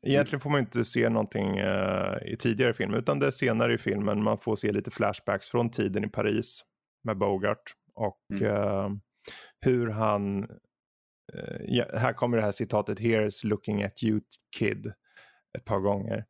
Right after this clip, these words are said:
Speaker 1: Eh, och det är egentligen, nu är jag, jag ta-, jag tänkte på det först i nutida kontext och då tänkte jag, "Vänta nu, hur gammal är han i Paris?" Och hon måste ju vara, och sen pratar hon något om,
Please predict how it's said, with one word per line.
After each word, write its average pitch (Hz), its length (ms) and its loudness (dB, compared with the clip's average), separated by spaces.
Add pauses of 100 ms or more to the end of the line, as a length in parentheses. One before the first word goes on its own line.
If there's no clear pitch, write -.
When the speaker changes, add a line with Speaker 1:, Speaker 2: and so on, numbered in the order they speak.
(380)
Speaker 1:
Eh, 95 180 0
och 110 240 0
det 113 80 4
är 113 60 4
egentligen, 110 540 0 (800)
nu 151 100 4
är 165 60 4
jag, 139 200 4
jag 147 220 2
ta-, - 280 0
jag 139 180 2
tänkte 175 340 0
på 180 140 2
det 165 100 2
först 143 360 2
i 139 40 2
nutida 160 600 2
kontext - 580 -2
och 131 80 0
då 117 60 -2
tänkte 127 320 0
jag, 123 60 2
"Vänta 127 320 0
nu, 120 160 -2
hur 123 120 -2
gammal 139 400 0
är 131 60 2
han 127 140 0
i 135 40 -4
Paris?" 123 480 0
Och 117 80 0
hon 113 140 0
måste 131 320 -2
ju 123 60 4
vara, 107 140 2
och 113 100 0
sen 123 140 2
pratar 147 340 0
hon 147 260 0
något 120 220 2
om, 113 280 0